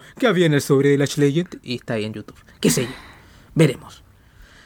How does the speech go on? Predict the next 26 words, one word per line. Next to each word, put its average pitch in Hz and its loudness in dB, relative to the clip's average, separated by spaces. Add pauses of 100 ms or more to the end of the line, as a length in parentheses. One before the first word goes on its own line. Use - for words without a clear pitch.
(680)
Eh, 185 0
pero 214 0
abrimos 277 0
con 247 0
algo 277 0
bastante 254 0
bueno, 170 -2 (180)
que 233 0
es, 214 -4
eh, 175 -2
campeonato 180 0
norteamericano 214 0
de 190 0
N 151 -4
X - -12
T, 220 -2 (400)
Oba 185 0
Femi 202 0
contra 180 -2 (180)
Ivar. - -20 (680)
Ivar 262 0
logra 277 0
de-, 254 0
dominar 196 0
a 233 0
Femi. 214 -4